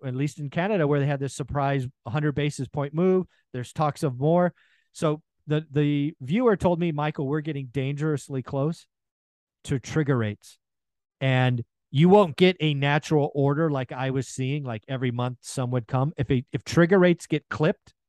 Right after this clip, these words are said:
lots of homes come on at the market at the same time. And I'm like, "Oh, that's not good."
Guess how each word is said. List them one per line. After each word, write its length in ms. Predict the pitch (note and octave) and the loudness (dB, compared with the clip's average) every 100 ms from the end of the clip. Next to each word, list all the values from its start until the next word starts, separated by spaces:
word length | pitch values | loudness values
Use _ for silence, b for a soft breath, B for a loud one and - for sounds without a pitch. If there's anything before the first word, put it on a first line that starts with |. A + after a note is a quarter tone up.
| _ _ _ _ _ _ - | _ _ _ _ _ _ -14
lots 580 | A#2 C#3 D#3+ G3 G3 - | -4 2 6 6 6 0
of 80 | D#3+ | -4
homes 320 | C#3 C#3+ C3+ | -2 -2 -4
come 220 | - D3+ | -6 -4
on 120 | C#3 | -4
at 80 | C3+ | -4
the 80 | D3 | -6
market 360 | C3 C3 C#3+ C3 | -4 -6 -6 -12
at 80 | A#2+ | -10
the 100 | C3 | -8
same 360 | - B2+ A#2+ | -4 -4 -4
time. 280 | A#2+ B2 A#2 | -2 -2 -2
And 80 | A#2 | -2
I'm 120 | A#2 | -2
like, 160 | A2+ G#2 - | -2 -4 0
"Oh, 720 | A#3 D4+ E4+ F4 F4 D#4+ D4+ _ _ _ - | 2 4 2 0 -4 -8 -12 _ _ _ -8
that's 260 | A#2+ - | -6 -6
not 240 | C#3+ A2+ - | -8 -8 -8
good." 380 | A#2+ B2 A#2+ | -8 -8 -10